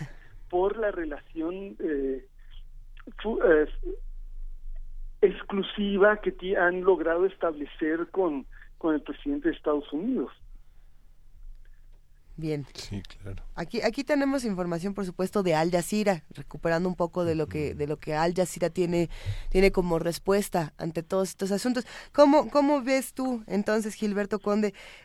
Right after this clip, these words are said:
Speaker 3: la, la respuesta en términos informativos de Al Jazeera, que sí se ha encargado de darle una cobertura muy interesante a este, a este tema y que precisamente hace unas horas estaba publicando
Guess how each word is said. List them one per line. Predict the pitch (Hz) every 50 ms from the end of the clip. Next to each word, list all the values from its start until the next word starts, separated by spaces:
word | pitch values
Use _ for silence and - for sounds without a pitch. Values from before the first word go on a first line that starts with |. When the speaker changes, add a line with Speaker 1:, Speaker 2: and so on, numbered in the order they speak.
| _ _ -
Speaker 3:
la, | 214 220 220 214 214 214 214 214 -
la | 214 226 214 202
respuesta | 208 208 - - 285 294 - 339 - - -
en | 247 247 214
términos | 277 277 311 339 311 294 240
informativos | 226 202 180 180 165 165 170 165 - 226 247 220 214 190 165 160 170
de | 175 185 190
Al | 196 196
Jazeera, | 208 202 - - 226 208 202 196
que | - 185 175
sí | - - 240 254
se | - - 254
ha |
encargado | 240 233 233 220 214 214 214 214
de | 208 202
darle | 196 196 190 208
una | 214 190 180
cobertura | - 175 165 165 165 - 185 190 196
muy | 208 196 196 214
interesante | 214 214 - 185 165 170 160 - 175 180 180 - 175
a | 170 165
este, | 165 160 - - 170 165 160 156 - - - - - -
a | 170 180
este | 190 - 196 185
tema | - 196 196 196 185
y |
que | - 175 165
precisamente | - 170 165 185 185 208 190 190 185 196 190 196 185
hace | 180 170 - 185
unas | 175 180 180 175 165 170
horas | 180 170 170 - -
estaba | 147 - 165 160 165
publicando | 165 - 160 151 160 151 147 - 165 170 175 180 156